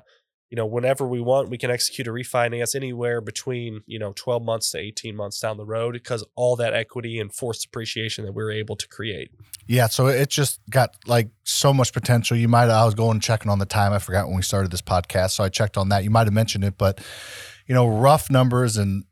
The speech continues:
Speaker 2: <coughs> being conservative, but not too bad. I mean, I, I do think that, you know, I think we'll have a million and a half to two million equity if this thing goes, like, pretty well. Not, doesn't, a home run would be, you know,
Speaker 1: A two point five.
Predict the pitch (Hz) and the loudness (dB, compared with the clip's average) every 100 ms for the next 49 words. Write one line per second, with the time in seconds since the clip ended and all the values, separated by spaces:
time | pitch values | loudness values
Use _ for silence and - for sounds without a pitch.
0 | - - - 127 135 139 113 - 120 117 | -2 -2 -2 -2 0 0 -2 2 2 4
1 | 113 107 98 107 - 120 110 110 110 110 | 2 2 0 0 0 0 4 4 4 4
2 | 107 - - 107 135 160 131 120 110 95 | 2 0 0 4 4 6 4 4 2 0
3 | - - - - - - - _ 107 98 | -4 -20 -20 -20 -20 -20 -20 _ 0 2
4 | 90 - - 104 113 107 104 98 95 98 | 0 -2 -2 2 2 4 4 4 4 6
5 | 113 113 113 110 - - 110 107 104 101 | 6 6 4 2 -2 -2 0 2 2 2
6 | 107 104 110 131 139 - 120 - 113 110 | 0 -2 2 2 2 0 0 0 0 2
7 | 104 104 101 92 98 92 87 - _ _ | 2 2 2 0 0 0 -2 -16 _ _
8 | _ - 160 113 90 85 110 127 101 131 | _ 2 4 4 2 2 2 2 2 0
9 | 131 107 117 127 101 180 175 123 131 92 | 0 -6 0 2 4 4 6 4 4 0
10 | 80 87 82 _ _ - 82 67 73 _ | -2 -6 -6 _ _ -8 -6 -6 -10 _
11 | _ _ _ _ _ 107 127 110 107 - | _ _ _ _ _ -14 -12 -10 -12 -10
12 | 110 107 104 - | -10 -10 -14 -20